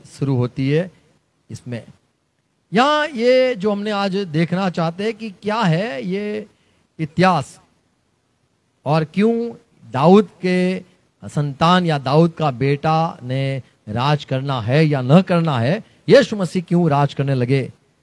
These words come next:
लोगों का सवाल है कि यहाँ पे श्राप दिया गया कि ये जो यहोयाकीन ने जो गलती की और यिर्मयाह ने भविष्यवाणी की कि ये जो यहोयाकीन, याकीम है, उसके बच्चे अब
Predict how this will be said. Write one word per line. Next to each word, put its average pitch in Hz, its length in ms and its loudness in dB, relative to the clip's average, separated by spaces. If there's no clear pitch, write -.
लोगों 156 280 6
का 160 120 0
सवाल 160 440 -4
है 170 120 -2
कि 170 380 -4
यहाँ 170 160 -2
पे 185 200 -4
श्राप 160 340 -4
दिया 160 360 0
गया 185 520 0
कि 190 760 -2
ये 214 220 2
जो 214 180 4
यहोयाकीन 185 760 -2
ने 208 360 -6
जो 185 320 -6
गलती 151 380 -2
की 208 360 -4
और 147 120 -2
यिर्मयाह 170 360 0
ने 190 80 -2
भविष्यवाणी 202 640 0
की 190 340 -2
कि - 360 -14
ये 226 340 0
जो 208 220 2
यहोयाकीन, 208 880 -4
याकीम 226 420 0
है, 175 280 4
उसके 190 220 -4
बच्चे 196 500 0
अब 156 460 -6